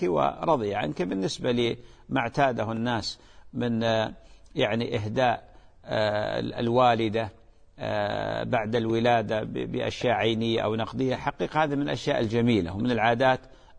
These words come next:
الطيبة التي بين الناس. ولو أن الإنسان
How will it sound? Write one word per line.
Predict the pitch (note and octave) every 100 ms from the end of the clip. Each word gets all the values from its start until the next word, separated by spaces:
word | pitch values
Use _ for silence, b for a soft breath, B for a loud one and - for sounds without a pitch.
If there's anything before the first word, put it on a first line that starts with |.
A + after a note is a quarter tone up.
| -
الطيبة | C3 - C#3 A#2+ A2
التي | A#2 A2+ B2
بين | A#2 B2+ G#2+
الناس. | G2 E2+ E2 -
ولو | - D3+ C#3+ - D#3+ E3+
أن | E3+ D#3
الإنسان | C3 C#3 - C#3 A#2+